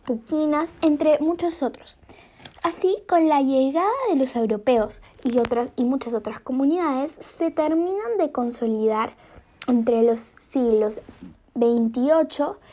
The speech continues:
las picanterías como una expresión de esta función, entre las que se encuentran,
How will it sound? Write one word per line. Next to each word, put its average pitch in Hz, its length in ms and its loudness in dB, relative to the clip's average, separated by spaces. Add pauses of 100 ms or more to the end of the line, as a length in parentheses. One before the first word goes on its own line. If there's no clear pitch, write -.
(180)
las 311 220 0
picanterías 302 1200 0 (160)
como 247 260 2
una 302 200 2
expresión 254 680 0
de 233 140 4
esta 220 240 -2
función, - 440 -10 (720)
entre 330 340 4
las 330 220 0
que 320 120 -4
se 320 260 0 (840)
encuentran, 403 460 -2